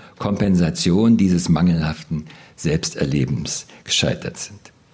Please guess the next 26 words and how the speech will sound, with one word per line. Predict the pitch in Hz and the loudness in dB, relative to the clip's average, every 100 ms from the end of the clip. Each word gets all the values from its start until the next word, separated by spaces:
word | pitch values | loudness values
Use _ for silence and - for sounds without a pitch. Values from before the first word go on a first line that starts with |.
| - - - - | -20 -20 -14 -4
Es | - | -2
erscheint | 76 - - 78 85 | 0 0 2 2 2
kaum | - 85 87 95 | 2 2 4 4
haltbar, | 85 87 - 87 78 | 4 2 2 -2 0
diese | 85 71 | 0 0
Selbsterfahrung | 67 69 123 - 87 - 82 80 76 | 0 2 2 0 -4 0 0 2 4
lediglich | 76 90 127 - 80 - | 4 4 2 2 0 0
als | 73 67 - - - - | -2 -2 -4 -8 -18 -8
Täuschung | - 78 67 76 - | 0 0 0 -2 -4
abzutun. | 50 - - - - - - _ - _ _ _ _ _ _ _ _ _ - | -8 -8 -8 -6 -10 -12 -18 _ -20 _ _ _ _ _ _ _ _ _ -14
Aber | - - | -6 -2
vielleicht | - 110 160 139 | 0 2 2 0
findet | - 131 120 | 0 2 4
sich | 120 107 | 2 2
eine | 92 95 90 | 4 2 2
Auflösung | 101 107 104 98 98 92 | 0 0 0 2 2 2
dieses | 92 85 - | 2 0 0
Widerspruchs, | 90 95 98 - 104 - | 2 2 2 0 0 2
wenn | 95 92 | 2 4
man | 95 | 4
eine | - 82 87 | 4 4 4
Unterscheidung | 87 82 - 82 113 127 101 | 2 -2 0 0 2 2 2
zu | - | 0
Hilfe | 87 82 - 85 | 0 0 0 -2
nimmt, | 90 127 135 - - - - - - - - - _ - | 0 0 -4 -16 -20 -20 -20 -20 -20 -20 -20 -20 _ -4
ähm, | 87 82 82 80 80 - | 0 2 2 2 0 -4